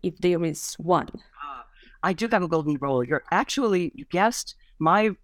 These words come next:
Speaker 2: Forrester's first and last rule of translation is it always takes longer than you think it will. If it's not interpretation, translating something like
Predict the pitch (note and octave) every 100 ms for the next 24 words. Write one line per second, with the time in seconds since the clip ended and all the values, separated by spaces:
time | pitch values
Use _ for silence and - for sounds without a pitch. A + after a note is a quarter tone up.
0 | _ - A3+ B3 C4+ - A#3 - G#3+ A3
1 | - G#3 D#3+ D#3 F3+ - F#3+ F#3 - -
2 | D#3+ - D3+ D#3+ D#3+ D3+ C#3+ C#3+ E3 F3+
3 | - F#3 - D3 D#3 E3 C#3+ C3+ C#3+ C#3+
4 | D3+ D3 C#3 A#2+ - - - _ _ _
5 | _ - - - E3+ G3+ A3+ B3 G3+ G#3
6 | - A3+ - D3+ - G#3 A3+ A#3 A#3 G#3
7 | - F#3 G#3+ G3+ F3 F#3+